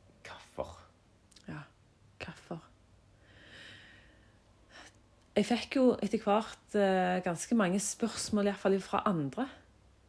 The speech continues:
Speaker 2: "Hvorfor skjer dette med deg? Du har jo levd så nært Gud, og liksom gjort så mye for Gud, jobbet som ungdomsarbeider i menigheten, gått på bibelskole, bla, bla, bla.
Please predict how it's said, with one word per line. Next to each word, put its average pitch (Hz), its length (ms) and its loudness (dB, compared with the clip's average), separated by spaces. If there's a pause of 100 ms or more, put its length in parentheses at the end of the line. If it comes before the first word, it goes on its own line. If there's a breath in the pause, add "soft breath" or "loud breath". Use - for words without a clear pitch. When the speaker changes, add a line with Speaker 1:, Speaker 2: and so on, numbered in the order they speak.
(480)
Speaker 2:
"Hvorfor 220 240 -4
skjer 226 260 2
dette - 240 -10
med 214 80 0
deg? 262 240 -4 (1120 soft breath)
Du 247 200 6
har 202 260 4
jo 170 300 4 (120)
levd 202 420 2
så 185 140 0
nært 180 480 4
Gud, 180 460 2 (600 loud breath)
og 165 200 -4
liksom 156 380 -4
gjort 247 320 4
så 233 100 2
mye 190 140 6
for 170 80 -10
Gud, 180 320 0
jobbet 226 460 4
som 190 360 0
ungdomsarbeider 196 1040 2
i 185 100 0
menigheten, 180 840 2
gått - 220 -2
på 226 120 0
bibelskole, 185 880 -2
bla, 175 260 -4
bla, 190 140 -4
bla. 175 260 -2